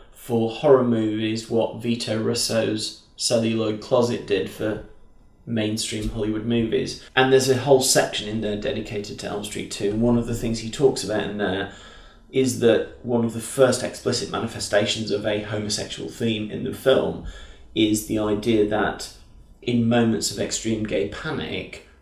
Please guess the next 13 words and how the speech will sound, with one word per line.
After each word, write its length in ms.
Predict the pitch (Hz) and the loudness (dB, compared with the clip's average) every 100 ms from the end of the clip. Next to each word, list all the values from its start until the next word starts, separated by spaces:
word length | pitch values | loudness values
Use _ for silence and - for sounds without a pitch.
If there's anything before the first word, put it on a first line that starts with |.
| _ | _
some 460 | - - 135 120 117 | -4 -2 0 0 -2
closeted 520 | - 120 113 - 98 | -4 -4 -4 -8 -4
gay 240 | 104 92 | 0 0
men 180 | 110 104 | 0 -2
have 200 | 110 101 | -4 -6
been 180 | 113 107 | -6 -6
known 200 | 107 104 | -6 -6
to 120 | 104 | -8
lash 340 | - 113 110 - | -4 -4 -2 -4
out 360 | 113 101 95 - | -2 -4 -6 -6
or 140 | 101 | -6
violently 640 | - 110 110 107 - 95 | -4 -2 -2 -2 -4 -4
attack 760 | 92 - - 113 90 - - | -6 -8 -6 -4 -4 -6 -12